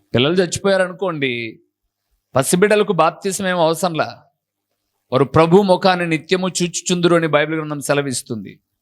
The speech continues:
రక్షించబడిన విశ్వాసి చచ్చిపోయాడు అనుకోండి, ఏం భయపడాల్సిన ప్ర-, భయంలా. అబ్రహాము రొమ్మున ఆనుకొని పరదేశులో నెమ్మదికరమైన చోటు ఉంటాం. ప్రభు తీర్పు తీర్చినప్పుడు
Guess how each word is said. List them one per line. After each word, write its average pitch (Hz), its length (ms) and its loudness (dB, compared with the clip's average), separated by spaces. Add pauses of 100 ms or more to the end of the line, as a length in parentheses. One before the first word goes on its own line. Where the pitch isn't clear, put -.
(720)
రక్షించబడిన 226 760 2
విశ్వాసి 208 640 0
చచ్చిపోయాడు 220 400 0
అనుకోండి, 180 500 0 (300)
ఏం 214 420 4
భయపడాల్సిన 254 540 6
ప్ర-, 208 560 0
భయంలా. 180 500 4 (920)
అబ్రహాము 220 500 6
రొమ్మున 254 280 6
ఆనుకొని 240 420 2
పరదేశులో 240 800 4 (400)
నెమ్మదికరమైన 269 840 6 (140)
చోటు 247 160 6
ఉంటాం. 160 540 2 (920)
ప్రభు 254 260 4
తీర్పు 294 340 2
తీర్చినప్పుడు 220 960 2